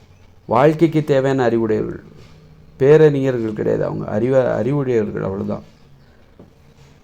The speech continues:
அவர்கள் அறிவில்லாதவர்களும் கிடையாது, பேரறிஞர்களும், பேரறிஞர்களும் அவர்கள் கிடையாது.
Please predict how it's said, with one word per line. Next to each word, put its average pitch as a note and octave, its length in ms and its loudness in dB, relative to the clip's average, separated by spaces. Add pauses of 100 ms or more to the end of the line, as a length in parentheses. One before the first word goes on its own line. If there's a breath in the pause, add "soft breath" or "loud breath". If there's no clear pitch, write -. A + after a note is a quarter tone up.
(460)
அவர்கள் C3 400 4
அறிவில்லாதவர்களும் D3+ 760 2
கிடையாது, C3 500 0
பேரறிஞர்களும், C#3+ 760 2
பேரறிஞர்களும் C#3 800 2
அவர்கள் A#2+ 360 0
கிடையாது. A2 400 -4